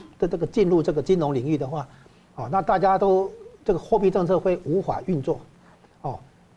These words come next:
这是来自于老牌的中央银行英格兰银行的经验跟教训。哦，英国最早发动工业革命，然后呢，那个时候中央银行还没有独立性的时候，政治压力不断进来。我保守党要不要，要连任啊？你央-，央行给我宽松，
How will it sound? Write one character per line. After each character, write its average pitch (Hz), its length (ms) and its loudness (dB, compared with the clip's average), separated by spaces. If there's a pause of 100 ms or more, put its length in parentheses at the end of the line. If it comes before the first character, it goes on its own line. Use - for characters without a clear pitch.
这 226 120 2
是 190 140 0
来 175 140 2
自 185 180 0
于 147 260 0 (140)
老 127 180 0
牌 127 240 -2
的 139 160 -2
中 185 180 0
央 165 140 2
银 156 120 -2
行 120 180 -6 (100)
英 190 140 0
格 175 120 0
兰 131 160 -2
银 135 120 -4
行 - 240 -10
的 123 100 -10
经 139 200 -6
验 135 220 -6
跟 139 160 -6
教 123 180 -4
训。 131 160 -16 (540)
哦， 123 220 -10
英 226 140 2
国 156 140 2
最 170 180 0
早 131 140 -4
发 175 180 -2
动 160 180 -2
工 156 180 -2
业 139 100 -2
革 123 160 -10
命， 127 160 -12 (400)
然 156 120 -2
后 208 120 2
呢， 151 200 0 (880)
那 226 100 2
个 202 80 0
时 170 120 -2
候 180 200 0
中 196 260 -2
央 190 140 0
银 185 80 0
行 151 100 0
还 135 120 -4
没 160 100 0
有 160 80 2
独 143 160 -2
立 165 100 4
性 156 140 -2
的 131 100 -4
时 127 120 -6
候， 139 120 -4
政 185 220 0
治 175 120 4
压 170 120 2
力 156 100 2
不 143 140 0
断 151 160 0
进 139 160 -4
来。 - 220 -14 (320)
我 139 100 -2
保 165 180 2
守 208 120 2
党 156 180 0
要 185 80 2
不 180 80 2
要， 190 100 2 (1000)
要 190 120 2
连 156 180 4
任 196 240 0
啊？ 135 220 0
你 131 220 -4
央-， 175 180 -4
央 185 120 2
行 - 120 -2
给 175 100 0
我 151 100 4
宽 170 240 0
松， 180 180 0